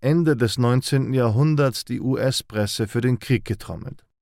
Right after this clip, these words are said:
Mansur Khan kommt in seiner Geschichte der amerikanischen Kriege zu dem Schluss, dass es sich bei der Versenkung der Maine um eine inszenierte und manipulierte Provokation gehandelt haben könnte, um einen Krieg herbeizuführen,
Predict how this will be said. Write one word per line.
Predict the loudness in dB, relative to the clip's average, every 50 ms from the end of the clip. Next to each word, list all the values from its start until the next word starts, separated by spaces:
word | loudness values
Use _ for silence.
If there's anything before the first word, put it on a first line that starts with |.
| _ _ _ _ _ _ _ _ _ _ _ _ _ _ _ _ _
Mansur | 2 2 4 4 4 4 4 4 2 2
Khan | -2 -2 0 2 4 4 4 2 2 0 -2 -4 -6
kommt | -2 0 2 2 2 2
in | 2 2 2
seiner | 4 4 2 2 2 2 0
Geschichte | 0 -2 -2 0 0 0 0 0 -2 0 0
der | 0 0
amerikanischen | 0 0 0 0 -2 -2 0 0 2 2 2 0 0 0 -2 -2
Kriege | -2 -2 -2 0 0 0 -2 -2
zu | -2 0 2
dem | 2 2 0
Schluss, | 0 0 2 2 2 0 -2 -6 -8 _ _ _ _ _ _ _ _ _
dass | -2 -2 0 0
es | 0 -2 0
sich | 2 2 0 0 -2 -2
bei | 0 0 2
der | 2 0 0
Versenkung | 2 0 0 2 2 2 2 2 0 0 -2 0 2
der | 2 2 4
Maine | 4 2 2 2 2 2 2 2 0 0 -2 -6 _ _ _ _ _ _
um | 0 0 0
eine | 2 2 2 2 4 4 2
inszenierte | 2 2 0 0 2 0 -2 0 0 2 2 4 4 2 2 0 -2 -4 -2
und | 0 -2 -2 -4 -4 -2
manipulierte | 0 0 2 2 0 -2 0 -2 0 2 2 2 0 0 -4 -6
Provokation | -6 -2 -2 -2 0 0 -4 -4 -2 -4 -4 -4 -2 -2 0 2 2 2 0 0
gehandelt | -2 -4 -2 -2 -2 -2 -4 -2
haben | -2 -2 -2 -2 -4 -6
könnte, | -2 -2 -2 -2 2 0 0 0 0 -4 _ _ _ _ _ _
um | 0 2 2
einen | 4 4 2 2 0
Krieg | 0 0 0 0 0 0
herbeizuführen, | 0 0 0 2 0 -2 -2 -2 -4 -4 -4 -2 -2 0 2 2 2 2 2 0